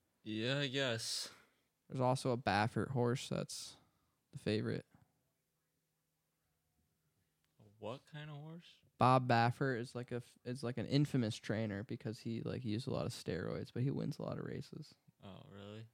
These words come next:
Speaker 2: Yeah.
Speaker 1: Yeah.
Speaker 2: Sprinkle a little ditty on there.
Speaker 1: Yeah. What's the horse's name?
Speaker 2: Mage. Oh,
Speaker 1: Mage.
Speaker 2: the Baffert horse?
Speaker 1: Yeah.
Speaker 2: Arabian Night.
Speaker 1: Arabian Night. I like
Speaker 2: Yeah.
Speaker 1: it.
Speaker 2: All right.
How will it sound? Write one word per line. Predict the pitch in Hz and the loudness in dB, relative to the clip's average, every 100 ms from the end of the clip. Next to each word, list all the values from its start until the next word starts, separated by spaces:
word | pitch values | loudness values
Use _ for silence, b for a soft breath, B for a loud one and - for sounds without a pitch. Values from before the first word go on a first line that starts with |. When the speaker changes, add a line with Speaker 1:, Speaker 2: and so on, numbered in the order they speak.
| - | -14
Speaker 2:
Yeah. | - - _ _ _ _ _ _ _ _ _ _ _ _ _ _ _ 107 | -14 -14 _ _ _ _ _ _ _ _ _ _ _ _ _ _ _ -16
Speaker 1:
Yeah. | 101 107 - _ _ | -16 -18 -20 _ _
Speaker 2:
Sprinkle | - - 123 - 135 123 | -12 -2 -2 2 2 4
a | |
little | 123 120 | 4 2
ditty | 127 127 131 139 | 4 4 6 4
on | 143 151 | 4 4
there. | 160 165 117 | 4 2 -4
Speaker 1:
Yeah. | 107 101 104 _ _ _ _ _ _ _ _ _ _ - | -12 -12 -16 _ _ _ _ _ _ _ _ _ _ -18
What's | 104 - | -16 -12
the | 107 | -8
horse's | 113 113 - 117 | -8 -8 -10 -12
name? | 117 120 127 - _ - | -12 -10 -12 -16 _ -4
Speaker 2:
Mage. | 123 117 107 85 - - - _ | 2 6 6 4 0 -10 -12 _
Oh, | 123 139 | 4 4
Speaker 1:
Mage. | 123 | 6
Speaker 2:
the | 131 | 4
Baffert | 113 98 143 175 170 | 4 4 6 6 8
horse? | 175 180 - - | 8 6 4 -8
Speaker 1:
Yeah. | 107 104 110 _ _ - | -10 -10 -18 _ _ 0
Speaker 2:
Arabian | 127 127 127 131 131 120 | 6 8 10 10 8 8
Night. | 113 71 - - _ _ - | 4 0 -4 -12 _ _ -20
Speaker 1:
Arabian | 76 92 113 120 120 98 | -16 -14 -12 -12 -12 -12
Night. | 98 110 113 90 | -8 -4 -4 -4
I | 98 | -6
like | 104 117 - - | -4 -2 -2 -2
Speaker 2:
Yeah. | 98 | -4
Speaker 1:
it. | - _ _ - | -6 _ _ 2
Speaker 2:
All | 147 185 | 6 8
right. | 135 | 6